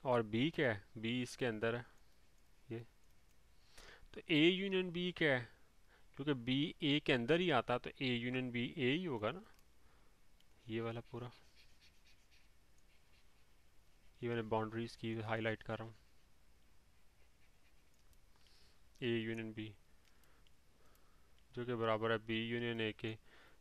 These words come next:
जो कि बराबर है basically ए के। तो बहुत ही आसान थी, बड़ी obvious सी चीज़ है। अगले page पे वो एक और property को discuss करते हैं।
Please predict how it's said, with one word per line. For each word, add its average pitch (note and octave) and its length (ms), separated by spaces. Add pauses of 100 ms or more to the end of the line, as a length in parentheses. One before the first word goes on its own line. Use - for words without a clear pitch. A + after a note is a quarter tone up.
(140)
जो D#3+ 100
कि C3+ 100
बराबर A2 380
है A2 80
basically A2 480
ए A#2 140
के। - 140
तो - 1120
बहुत F3+ 240
ही F#3 40
आसान D#3 320
थी, D#3 100
बड़ी C#3+ 220
obvious B2 340
सी - 120
चीज़ A#2 260
है। B2 100 (3750)
अगले D#3 260
page C#3 300
पे C#3 140 (840)
वो C#3+ 100
एक D3 260
और C3+ 120 (100)
property C3 440
को C3+ 100
discuss A#2+ 360
करते A#2 300
हैं। B2 200